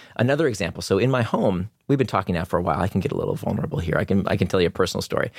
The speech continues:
Uh, I've been married for twenty years, and, uh, or almost twenty years. And a few years ago, our sex life was really suffering because every night we were going to bed, and instead of being intimate, I was fondling the iPad and she was caressing the, uh,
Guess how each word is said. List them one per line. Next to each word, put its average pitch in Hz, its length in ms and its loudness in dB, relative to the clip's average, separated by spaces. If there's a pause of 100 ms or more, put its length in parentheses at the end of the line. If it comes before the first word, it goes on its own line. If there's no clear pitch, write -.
(340)
Uh, 90 300 2
I've 123 100 2
been 131 80 2
married 123 180 2
for 110 80 -4
twenty 98 280 0
years, 85 440 -4 (220)
and, 92 480 2 (100)
uh, 87 380 0
or 107 120 2
almost 113 300 0
twenty - 200 -4
years. 92 200 -6 (640)
And 104 460 2 (100)
a 95 120 -2
few 185 120 0
years 139 220 0
ago, 92 380 2 (160)
our 98 80 -2
sex - 320 -4
life - 160 -4
was - 100 -10
really - 160 -2
suffering - 460 -4 (260)
because 101 300 0
every 139 200 2
night - 380 -2
we 87 80 -2
were 90 100 2
going 98 280 2
to 120 40 -2
bed, - 300 -4 (400)
and 85 560 2 (100)
instead 117 360 0
of 131 100 0
being 113 160 2
intimate, 90 480 0 (720)
I 104 140 0
was 110 160 2
fondling 92 460 2
the 90 80 2
iPad 147 580 2
and 101 140 2
she - 160 -2
was 95 120 2
caressing - 460 -2
the, - 320 0
uh, - 180 0